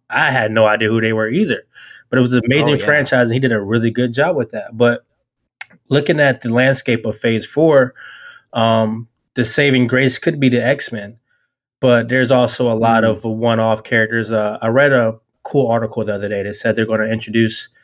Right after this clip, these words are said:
Speaker 1: uh, I think his name is Shang-Chi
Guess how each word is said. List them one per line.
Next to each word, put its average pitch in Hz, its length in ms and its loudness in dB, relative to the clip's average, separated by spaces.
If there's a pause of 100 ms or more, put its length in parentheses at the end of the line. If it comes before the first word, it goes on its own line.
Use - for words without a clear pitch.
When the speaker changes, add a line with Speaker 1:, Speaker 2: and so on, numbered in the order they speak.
(420)
Speaker 1:
uh, 101 500 2
I - 120 -20
think 131 140 -6
his 117 120 -4
name 113 200 -2
is 98 100 -12
Shang-Chi 120 1300 -4